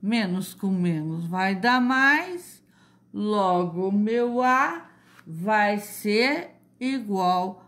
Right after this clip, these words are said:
a quatro. Resposta: calcular A, B e C. É. A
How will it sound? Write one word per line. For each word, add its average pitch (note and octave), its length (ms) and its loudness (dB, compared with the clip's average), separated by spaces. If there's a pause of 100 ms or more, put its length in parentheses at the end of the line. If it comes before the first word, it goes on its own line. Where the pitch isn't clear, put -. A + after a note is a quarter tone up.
(360)
a A3+ 480 0 (800)
quatro. D#3+ 680 -6 (1000)
Resposta: G#3+ 1200 -2 (420)
calcular B3 600 0
A, B3 260 2
B G#3+ 360 -4
e A3 40 -8
C. G#3 680 -4 (3500)
É. D#3 420 -2 (1700)
A F3 520 0